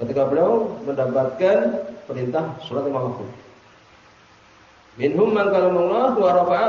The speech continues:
ba'dahum darajat." Dan kami angkat sebagian mereka berderajat, berderajat-derajat. <clears throat> Ya, jadi semua para nabi, demikian juga para rasul, semua berdakwah kepada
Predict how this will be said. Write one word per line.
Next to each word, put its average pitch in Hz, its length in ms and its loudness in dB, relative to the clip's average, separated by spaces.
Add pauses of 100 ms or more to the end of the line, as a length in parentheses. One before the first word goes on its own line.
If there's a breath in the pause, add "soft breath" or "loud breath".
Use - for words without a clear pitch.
ba'dahum 185 320 2
darajat." 175 720 2 (240)
Dan 131 160 -4
kami 139 240 0
angkat 190 400 2
sebagian 151 400 -2
mereka 202 480 -2
berderajat, 117 640 -2 (240)
berderajat-derajat. 117 760 -4 (540)
<clears throat> 107 240 -12 (600)
Ya, 117 100 2
jadi 185 560 0 (880)
semua 277 400 2
para 185 160 4
nabi, 143 480 0
demikian 226 480 0
juga 226 160 2
para 190 160 4
rasul, 175 400 2
semua 233 320 -2
berdakwah 214 480 0
kepada 165 480 -2